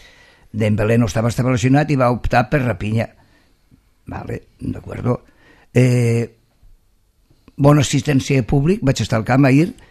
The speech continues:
setanta-set mil nou-cents vuitanta-set, setanta-vuit mil,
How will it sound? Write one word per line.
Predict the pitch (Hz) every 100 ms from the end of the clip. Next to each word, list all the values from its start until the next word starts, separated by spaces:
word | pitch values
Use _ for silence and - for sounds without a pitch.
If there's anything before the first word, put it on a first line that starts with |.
| - _ -
setanta-set | - 117 113 120 113 - 113
mil | 107 123 160 160
nou-cents | 135 120 131 135 135
vuitanta-set, | 120 127 120 123 123 139 135
setanta-vuit | 139 123 120 113 113
mil, | 107 131 117